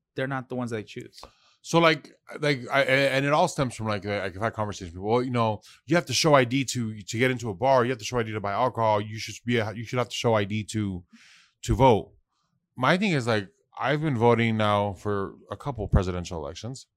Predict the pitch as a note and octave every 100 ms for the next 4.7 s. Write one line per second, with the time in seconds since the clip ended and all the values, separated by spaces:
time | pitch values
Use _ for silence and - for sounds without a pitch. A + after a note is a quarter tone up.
0 | _ _ _ _ _ B2 C3+ D#3+ E3+ C3+
1 | C3+ G2+ A2+ G#2 E3+ E3 C#3 D3+ A#2 B2+
2 | F3 D3 G2+ F2 F2 D2+ F#2+ - _ _
3 | _ - - D#4+ F#4 A#2 B2 A#2+ C#3 C3+
4 | C3+ B2+ F#2 B2+ A#2 A#2 G2+